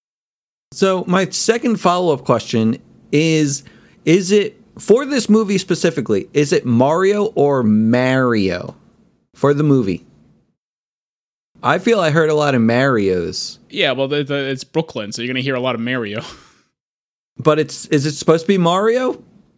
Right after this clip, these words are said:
Speaker 2: It's whatever you want it to be, bud.
Speaker 1: I want it to be Mario. I'm always, I'm always calling it Mario.
Speaker 2: Okay, it's, then it's Mario.
Speaker 1: Craig,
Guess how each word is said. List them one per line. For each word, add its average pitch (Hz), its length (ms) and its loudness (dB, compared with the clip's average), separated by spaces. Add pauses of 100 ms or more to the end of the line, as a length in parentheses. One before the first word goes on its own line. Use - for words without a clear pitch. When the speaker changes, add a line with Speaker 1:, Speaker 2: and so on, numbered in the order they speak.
(140)
Speaker 2:
It's - 140 -16
whatever 185 180 -4
you 160 100 0
want 202 140 0
it 226 60 -4
to - 80 -14
be, 82 100 -16
bud. - 220 -18 (920)
Speaker 1:
I 131 120 2
want 196 220 2
it 151 40 -4
to 151 80 -4
be 151 100 4
Mario. 135 640 0 (140)
I'm 226 200 2
always, 208 600 -2 (200)
I'm 185 240 0
always 202 220 0
calling 165 300 0
it 135 80 0
Mario. 143 580 0 (400)
Speaker 2:
Okay, 143 300 -4
it's, - 180 -14
then 117 160 -8
it's 147 140 -10
Mario. 110 460 -8 (420)
Speaker 1:
Craig, 180 400 0